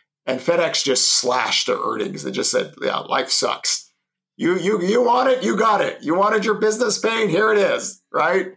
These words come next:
Uh, so I think that's, that's, that's the, the one percent's off. Plus, I, I, I do believe the Federal Reserve understands the rent inflation,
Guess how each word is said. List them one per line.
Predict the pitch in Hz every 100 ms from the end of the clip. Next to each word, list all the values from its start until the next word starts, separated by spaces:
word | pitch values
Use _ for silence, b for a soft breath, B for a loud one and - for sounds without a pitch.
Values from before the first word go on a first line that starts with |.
| -
Uh, | 139 135 131 123 120 B B -
so | -
I | 147
think | 175 170
that's, | 160 135 -
that's, | - 135 - - -
that's | 131 123 -
the, | - 120 107 -
the | 123
one | 143 143
percent's | 127 117 110
off. | - - - - _ _
Plus, | - 196 -
I, | 170
I, | 180 175 -
I | 175
do | 151 240
believe | 180 165 143
the |
Federal | 131 147 139
Reserve | 123 127 127
understands | 123 117 - 120 113 -
the |
rent | 123 117 -
inflation, | - - - - 117